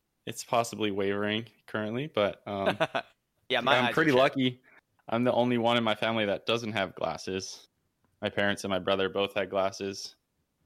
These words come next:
Speaker 2: Yeah.
Speaker 1: And, uh, I am a late bloomer. I got my diabetes late, and I just started getting those migraines late, which usually develop a lot earlier. So
Speaker 2: Hmm.
Speaker 1: we'll, we'll, we will see if I end up with glasses or not.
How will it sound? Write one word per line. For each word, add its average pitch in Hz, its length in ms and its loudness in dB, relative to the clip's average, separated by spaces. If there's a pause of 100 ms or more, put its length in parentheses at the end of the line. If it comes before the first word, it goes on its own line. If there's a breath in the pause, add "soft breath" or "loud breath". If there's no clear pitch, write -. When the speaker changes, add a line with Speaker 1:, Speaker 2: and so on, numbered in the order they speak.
(220)
Speaker 2:
Yeah. 110 240 -2 (140)
Speaker 1:
And, 131 280 0
uh, 127 240 4 (180)
I 147 160 0
am 160 160 2
a 147 60 2
late 139 320 2
bloomer. 139 480 2 (300 loud breath)
I - 60 -6
got 104 280 2 (280)
my 104 100 -2
diabetes 98 640 -2
late, 95 360 -2 (220)
and 98 120 -8
I 101 60 -4
just 95 180 -6
started 98 260 -2
getting 98 240 -2
those 92 260 -8 (400 soft breath)
migraines 101 840 0 (440)
late, 101 300 0
which 107 220 -6
usually 104 300 -4
develop 98 420 0
a - 20 -4
lot 98 200 0
earlier. 98 400 2
So 90 320 -4 (800)
Speaker 2:
Hmm. 127 140 -10 (680)
Speaker 1:
we'll, 160 280 6
we'll, 165 500 4
we 180 120 -2
will 185 160 6
see 190 200 2
if 180 100 4
I 175 100 4
end 165 120 2
up 160 100 4
with 156 160 -2
glasses 143 480 2
or 139 80 0
not. 95 340 0